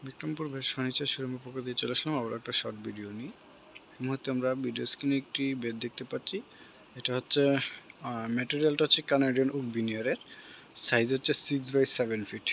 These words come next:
এটা দুইটা সাইজ আমাদের কাছে আছে। আহ, যদি কারো এই প্রোডাক্টটি পছন্দ হয়ে থাকে, যে সেম যেভাবে ভিডিও স্ক্রিনে দেখতে পাচ্ছেন, এবার সেম এই প্রোডাক্টটাই লাগবে, অবশ্যই আপনি স্ক্রিনশট নিয়ে আমাদের পেজে ইনবক্স করবেন। আমাদের লোকেশনটা হচ্ছে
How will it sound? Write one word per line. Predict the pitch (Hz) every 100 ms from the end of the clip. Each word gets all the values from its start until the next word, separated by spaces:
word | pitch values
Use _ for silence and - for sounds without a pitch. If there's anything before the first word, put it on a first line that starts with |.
| - -
এটা | 165
দুইটা | 139 131 147
সাইজ | - 123 123
আমাদের | 117 110 110
কাছে | 113 -
আছে। | 110 104 -
আহ, | 226 - - - - - - - - - - 113 113 113
যদি | 113 123 135
কারো | - 147
এই | 156 143 131
প্রোডাক্টটি | 127 127 123 - 131
পছন্দ | 135 - 135 131
হয়ে | 120 104
থাকে, | 107 151 175 -
যে | 147 131
সেম | - 151 151 160 160
যেভাবে | 135 127 131 143 147 147
ভিডিও | 135 135
স্ক্রিনে | 131 - 147
দেখতে | 127 120 123
পাচ্ছেন, | 127 - 190 185
এবার | 123 127
সেম | - 139
এই | 143
প্রোডাক্টটাই | 135 147 143 160 156
লাগবে, | 139 135 226 339 - - - -
অবশ্যই | 131 139 -
আপনি | 151 165 165
স্ক্রিনশট | - - 160 - 156 185
নিয়ে | 190
আমাদের | 156 139 131
পেজে | 156 135
ইনবক্স | 123 98 - -
করবেন। | 101 92 98 - - - - - - - - -
আমাদের | 139 143 151
লোকেশনটা | 151 143 151 - 160 165
হচ্ছে | 160 -